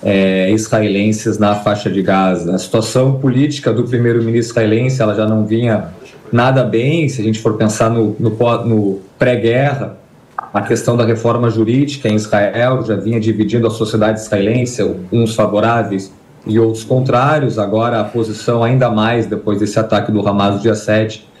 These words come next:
ficou ainda mais difícil e ainda mais abalada pro primeiro-ministro, ainda mais no que diz respeito à questão dos sequestrados, mais de duzentos e cinquenta,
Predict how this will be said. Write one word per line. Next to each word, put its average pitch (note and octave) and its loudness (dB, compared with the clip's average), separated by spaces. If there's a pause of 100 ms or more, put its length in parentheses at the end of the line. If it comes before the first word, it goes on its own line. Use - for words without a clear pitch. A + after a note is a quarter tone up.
(180)
ficou A#2 0
ainda B2+ 2
mais A#2+ 0
difícil A#2+ 0
e G#2 2
ainda A2+ 2
mais G#2+ 2
abalada G#2 0 (580)
pro A#2 0
primeiro-ministro, A2 2
ainda C3 2
mais A#2 0
no A#2 -4
que - -8
diz A2 0
respeito G#2+ 0
à G#2 2
questão G#2 -2
dos G2 0
sequestrados, G#2 0
mais G2+ 2
de G2 -4
duzentos F#2+ 0
e - -10
cinquenta, G#2+ 0